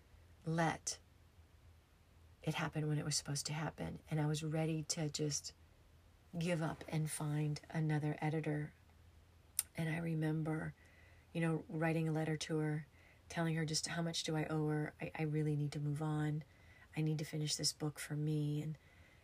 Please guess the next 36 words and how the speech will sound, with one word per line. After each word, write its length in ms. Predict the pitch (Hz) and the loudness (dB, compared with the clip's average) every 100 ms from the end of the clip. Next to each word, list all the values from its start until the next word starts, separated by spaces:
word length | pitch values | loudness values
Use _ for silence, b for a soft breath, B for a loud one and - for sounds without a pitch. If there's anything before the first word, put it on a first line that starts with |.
| B - | B -4
and 80 | 156 | -2
it 120 | 156 | 0
just, 200 | 165 - | 0 0
it 120 | 175 | -2
needs 300 | 165 151 143 | 0 0 0
to 80 | 160 | -4
get 220 | 151 143 | -4 -6
done. 340 | 147 143 156 147 - - B B B B B - | -4 -4 -6 -10 -14 -20 B B B B B -2
And 360 | 160 151 147 147 | 2 4 2 0
I 60 | 165 | -2
really 260 | 160 175 165 | 0 2 2
wanted 380 | 147 151 160 | 4 2 2
it 260 | - - - - | -2 -6 -12 -10
to 100 | - | -8
get 240 | - 202 - | -4 -6 -2
done. 400 | 202 202 208 214 - B B B B B B B - | -2 -2 -2 -6 -14 B B B B B B B 0
Um, 480 | 156 156 147 147 156 - - - | 2 4 2 0 -4 -10 -20 -4
not 240 | 175 185 - | 0 2 2
that 100 | 208 | 0
I 60 | |
expected 420 | 165 - 165 - | 0 0 -2 0
it 100 | 160 | -2
in 120 | 156 147 | 0 -2
twenty 260 | - 151 | -2 -2
twenty, 420 | 143 151 151 170 185 | -2 -4 -2 -4 -2
but 120 | 156 | 0
I 60 | |
really 280 | 151 156 156 | 2 4 4
wanted 280 | 151 143 147 | 2 2 0
it 80 | 151 | -2
to 80 | 156 | -4
be 80 | |
done 180 | 147 147 | -2 0
in 100 | 143 | -2
twenty 280 | 151 160 156 | -2 -6 -6
twenty-one. 540 | 156 151 151 151 156 | -4 -4 -2 -2 -2